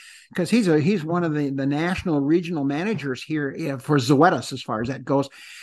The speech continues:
So he was teaching three classes. I was teaching three classes online.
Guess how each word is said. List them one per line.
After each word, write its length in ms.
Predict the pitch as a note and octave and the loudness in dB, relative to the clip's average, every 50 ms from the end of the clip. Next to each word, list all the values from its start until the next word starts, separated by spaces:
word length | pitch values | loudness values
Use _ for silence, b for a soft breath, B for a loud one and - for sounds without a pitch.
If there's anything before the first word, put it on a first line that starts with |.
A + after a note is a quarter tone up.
| B B | B B
So 140 | - F3+ | -2 2
he 180 | C#3+ - A#3 C#4 | 4 6 6 6
was 120 | D4 C4+ | 6 6
teaching 420 | - - A#3 B3 - - A3+ A3 G3 | 4 4 4 4 4 4 4 4 4
three 220 | - - G#3 A3 | 4 2 2 2
classes. 560 | G#3 - F#3+ G3 G3 F#3+ - - - F#3+ D3 F#3 - | 2 0 0 2 2 2 0 -2 -4 -4 -4 -6 -6
I 240 | - D3+ E3 F#3+ A3+ | -2 0 2 2 2
was 160 | A3+ A3+ G3+ | 2 0 -2
teaching 400 | - - - G3+ F#3 - F#3+ F#3 | -4 -2 -2 -2 -2 -2 -4 -6
three 220 | D#3+ - - E3 D#3 | -4 -2 -2 -2 -2
classes 500 | - - D#3+ D3+ C#3+ D3 - - D#3 C#3 | -2 -2 -4 -2 -2 -4 -4 -6 -6 -6
online. 540 | C3 D3+ D3+ D3 C#3+ C#3+ C#3+ D3+ D#3 D3 | -4 -4 -2 0 0 0 0 0 0 -2